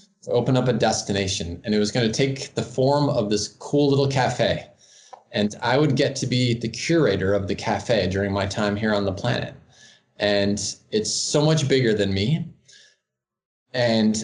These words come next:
I get to be the curator for it. And I get to invite people to it. And we all get to collaborate and share our wisdom. And this becomes a place where people can go.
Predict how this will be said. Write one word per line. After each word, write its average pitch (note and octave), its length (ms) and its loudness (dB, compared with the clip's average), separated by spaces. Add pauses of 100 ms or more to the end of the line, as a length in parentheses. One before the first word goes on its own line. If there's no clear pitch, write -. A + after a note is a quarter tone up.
(160)
I A2 80 0
get A2 180 0
to A#2 80 -2
be A2+ 80 4
the A2+ 80 2
curator C3+ 500 2
for C3 340 2
it. - 200 0 (100)
And G#2+ 320 2
I G#2+ 80 2
get A2 180 0
to A#2 100 0
invite A2 380 2
people B2 260 0
to A#2+ 280 0
it. E3+ 220 0 (280)
And G#2 240 0
we A2+ 160 -2
all A2+ 200 4
get A2+ 180 0
to A2+ 100 -4
collaborate B2 640 2
and G2 180 -2
share A2+ 220 0
our A2 140 2
wisdom. C3 680 2
And G#2 300 2 (160)
this B2+ 180 0
becomes B2+ 800 0 (140)
a - 80 -4
place B2+ 400 2
where B2 100 2
people A#2+ 360 0
can A2+ 220 2
go. G2+ 380 0